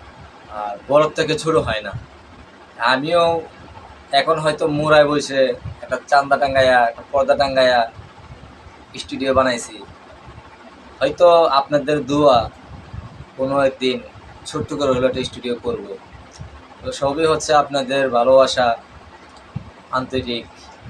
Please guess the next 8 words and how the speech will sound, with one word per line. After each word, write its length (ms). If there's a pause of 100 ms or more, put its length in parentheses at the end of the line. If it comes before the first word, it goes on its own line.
(1080)
আর 200 (720)
কি 200
আর 80 (120)
বলবো, 240 (120)
আমি 120 (100)
নতুন 240 (100)
অবস্থায় 320
কিছু 140